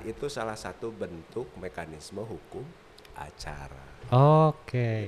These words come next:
Speaker 1: Itu pengertian hukum yang simpel sehari.
Speaker 2: Iya, iya, iya,
Speaker 1: Iya
Speaker 2: itu,
Speaker 1: kan?
Speaker 2: itu.
Speaker 1: Nah,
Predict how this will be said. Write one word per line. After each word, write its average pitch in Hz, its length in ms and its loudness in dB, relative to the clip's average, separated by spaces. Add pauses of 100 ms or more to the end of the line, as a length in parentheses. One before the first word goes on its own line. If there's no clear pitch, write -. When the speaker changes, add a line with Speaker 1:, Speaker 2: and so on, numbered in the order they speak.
(160)
Speaker 1:
Itu 339 420 0
pengertian 127 500 0
hukum 107 220 -6
yang 113 220 0
simpel 104 480 -4
sehari. 85 260 -12
Speaker 2:
Iya, 117 240 8
iya, 104 160 4
iya, 95 160 2
Speaker 1:
Iya 131 140 6
Speaker 2:
itu, 127 80 6
Speaker 1:
kan? 127 80 8
Speaker 2:
itu. 170 160 8
Speaker 1:
Nah, 220 80 0